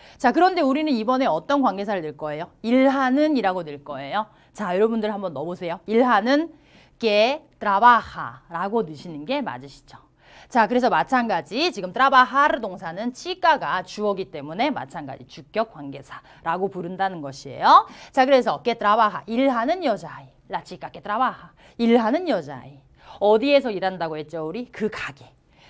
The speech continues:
가게, 상점이라고 하는 명사 우리 뭐게요? 상점, 때로 시작하는데 라, tienda라고 합니다. 자, 그래서 어떻게? En la tienda 해주면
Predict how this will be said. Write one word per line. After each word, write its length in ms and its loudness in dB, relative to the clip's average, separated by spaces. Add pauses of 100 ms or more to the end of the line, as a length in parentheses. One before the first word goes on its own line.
(100)
가게, 560 -4 (120)
상점이라고 800 -2
하는 160 -2
명사 360 -8
우리 180 -8
뭐게요? 500 -6 (280)
상점, 500 -2 (260)
때로 300 4
시작하는데 720 -8
라, 280 -4 (220)
tienda라고 680 -2
합니다. 500 -6
자, 360 -4
그래서 440 4
어떻게? 560 0 (160)
En 180 2
la 200 -2
tienda 460 -4 (240)
해주면 460 -4